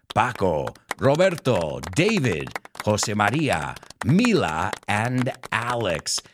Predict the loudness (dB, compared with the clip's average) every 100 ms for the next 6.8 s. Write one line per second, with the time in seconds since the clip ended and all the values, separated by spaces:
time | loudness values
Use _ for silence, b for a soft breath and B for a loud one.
0 | B 0 2 6 6 4 2 -2 0 0
1 | 0 0 0 -2 0 -2 2 4 4 2
2 | 0 0 -2 0 0 0 -2 -2 0 2
3 | 0 -2 B B B 0 2 2 2 0
4 | 2 0 0 -2 0 2 2 2 0 -2
5 | -2 -2 -2 0 0 0 0 -2 -2 -2
6 | 0 0 -2 -4 -6 -2 0 -2